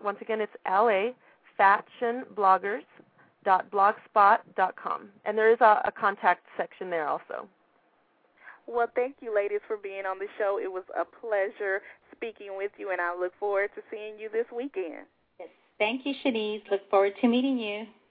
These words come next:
Speaker 1: Thank you
Speaker 2: Thank
Speaker 1: for
Speaker 2: you.
Speaker 1: having us, Shanice. Nice, nice talking to you.
Speaker 2: You too. Bye-bye.
Speaker 1: Bye.
Speaker 3: Bye.
Speaker 2: And again, if you're interested in shopping this weekend,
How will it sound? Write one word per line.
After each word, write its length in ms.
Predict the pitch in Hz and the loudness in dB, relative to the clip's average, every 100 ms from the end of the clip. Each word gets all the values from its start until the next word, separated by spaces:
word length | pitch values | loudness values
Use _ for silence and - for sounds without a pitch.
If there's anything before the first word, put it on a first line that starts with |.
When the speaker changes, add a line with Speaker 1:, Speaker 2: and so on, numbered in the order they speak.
| _ _ _ _ | _ _ _ _
Speaker 1:
Thank 160 | - 208 | -4 -2
you 60 | 208 | 0
Speaker 2:
Thank 140 | 233 | -2
Speaker 1:
for 60 | 294 | 0
Speaker 2:
you. 40 | |
Speaker 1:
having 300 | 277 254 254 | 2 2 2
us, 140 | 240 240 220 | 2 0 -4
Shanice. 240 | 214 214 | -6 -4
Nice, 200 | - 220 247 - _ 226 | -2 -2 -4 -12 _ -8
nice 160 | 208 220 | -8 0
talking 280 | 240 214 208 | 0 0 -4
to 60 | - | -8
you. 120 | 190 190 _ _ _ _ | -8 -8 _ _ _ _
Speaker 2:
You 220 | 202 196 226 - | -18 -14 -12 -4
too. 260 | 190 156 170 175 | -4 -4 -8 -6
Bye-bye. 500 | 175 180 170 135 113 - _ _ | -4 -2 -2 -2 -4 -10 _ _
Speaker 1:
Bye. 380 | 202 185 202 190 | 4 6 4 -4
Speaker 3:
Bye. 100 | - - _ _ _ _ _ _ _ _ _ _ _ _ _ _ _ _ _ _ _ _ | -12 -18 _ _ _ _ _ _ _ _ _ _ _ _ _ _ _ _ _ _ _ _
Speaker 2:
And 360 | - 202 190 185 - | -10 -8 -8 -8 -8
again, 640 | 175 - 208 220 196 202 | -8 -8 -10 -8 -8 -8
if 140 | - 175 - | -8 -10 -8
you're 180 | 185 - | -10 -8
interested 560 | 202 214 208 - 190 - - | -12 -12 -16 -10 -10 -10 -14
in 160 | 180 190 - | -18 -18 -8
shopping 460 | 254 269 - 220 185 | -4 -2 -4 -8 -8
this 140 | 185 - | -8 -10
weekend, 420 | 190 - 175 175 | -16 -12 -10 -8